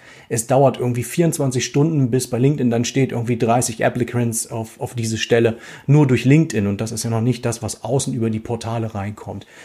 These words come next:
Also da muss man sich keine Sorgen machen. Zudem, kann man noch mal ein anderes Video drüber machen, gibt's ja momentan im, im, zumindest im amerikanischen Markt einen sehr groß angelegten Hiring Freeze, also Einstellungsstopp für viele Big Tech Unternehmen. Und es gab auch schon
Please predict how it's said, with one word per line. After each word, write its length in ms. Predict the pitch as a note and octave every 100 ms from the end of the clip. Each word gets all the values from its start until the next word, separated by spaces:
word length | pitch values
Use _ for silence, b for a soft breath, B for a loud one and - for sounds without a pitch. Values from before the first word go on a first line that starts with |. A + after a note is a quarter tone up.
| B
Also 140 | - A2
da 80 | C#3+
muss 180 | D3
man 120 | C3+ A#2
sich 120 | A2
keine 220 | G2+ G2
Sorgen 300 | G#2 E3+ G#3+
machen. 260 | G#3+ G#3+ A3
Zudem, 640 | - G2+ D3+ E3+ G3 G3
kann 140 | F#3+ G#2+
man 80 |
noch 80 | G2
mal 80 | F#2+
ein 80 | D3
anderes 240 | G3 F#3
Video 180 | F3+ F3+
drüber 220 | D3 D3+
machen, 260 | C#3+ C3+ C#3 B B B
gibt's 380 | A#2+ F3+ - -
ja 80 | G3
momentan 640 | F3+ E3+ E3 D3 C#3+ C3
im, 300 | B2+ A#2 -
im, 300 | A2+ G#2+ G#2+
zumindest 300 | C3 C#3 -
im 80 | G2
amerikanischen 600 | G#2+ G2+ D3 G3 E3+ D3+
Markt 300 | D3 D3 B B B
einen 100 | A2+
sehr 280 | A2+ A#2 A2
groß 420 | A#2+ A#2+ E3+ G#3+
angelegten 520 | E3 C3+ A#2+ F#2 F#2+
Hiring 280 | E3+ F#3 F#3
Freeze, 340 | - E3+ E3
also 160 | A2 -
Einstellungsstopp 720 | C3 E3+ D#3+ D3+ C#3+ C#3 C3
für 140 | -
viele 320 | G2 - F3+ F3
Big 180 | F3
Tech 180 | - D#3
Unternehmen. 440 | C#3 C#3 C#3 C#3 C#3
Und 200 | F3+ G#3+
es 140 | -
gab 220 | C#3 C3
auch 100 | C3+
schon 200 | - C3